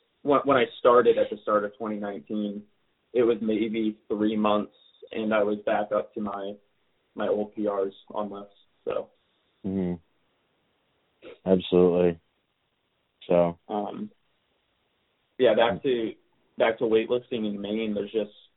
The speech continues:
Speaker 1: it, there's a growing popularity right now, um,
Speaker 2: Mm-hmm.
Speaker 1: with, like, the spread on social media, things are gro-, growing a little bit again, but
Speaker 2: Yeah.
Speaker 1: where there's no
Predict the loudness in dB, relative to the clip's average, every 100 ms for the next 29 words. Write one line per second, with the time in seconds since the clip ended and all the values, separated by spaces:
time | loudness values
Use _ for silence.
0 | _ _ _ _ -4 -2 2 2 2 2
1 | 6 6 6 2 2 2 0 2 2 2
2 | 2 0 0 -4 -6 -8 -6 -2 -2 -4
3 | -8 -12 -10 -8 -8 -10 _ _ _ _
4 | 0 2 0 -2 -6 0 2 2 -2 -4
5 | -6 -4 -4 -4 0 0 0 -8 -8 -2
6 | -2 -2 -2 -2 -2 -4 0 0 2 0
7 | -2 -6 -10 -6 -2 0 6 8 8 4
8 | _ _ _ _ _ _ _ _ _ _
9 | 2 2 2 -2 -8 _ _ _ _ _
10 | _ _ 0 0 -6 _ 2 6 8 6